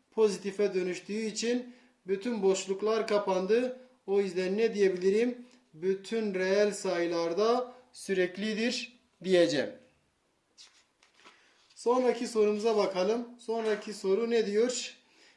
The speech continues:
Bir tane A B C üçgeni verilmiş. Diyor ki M iki alfaya giderken A C'nin uzunluğu ne olacaktır? Şimdi burada M iki alfaya gidiyor.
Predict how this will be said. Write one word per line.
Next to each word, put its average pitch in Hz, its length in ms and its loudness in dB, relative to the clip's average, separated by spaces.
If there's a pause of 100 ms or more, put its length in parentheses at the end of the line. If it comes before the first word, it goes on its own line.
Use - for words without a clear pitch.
(120)
Bir 226 120 -10
tane 214 220 0
A 226 300 0
B 214 160 6
C 220 100 -2
üçgeni 196 460 0
verilmiş. 165 680 -2 (380)
Diyor 214 240 0
ki 240 460 -4 (360)
M 233 300 2 (400)
iki 220 300 0
alfaya 202 420 4
giderken 208 920 2 (460)
A 214 260 2
C'nin 202 320 2
uzunluğu 180 720 0 (480)
ne 214 100 -2
olacaktır? 139 760 0
Şimdi 254 340 -4
burada 240 420 -2
M 233 120 -4
iki 240 220 0
alfaya 208 300 2
gidiyor. 214 420 -2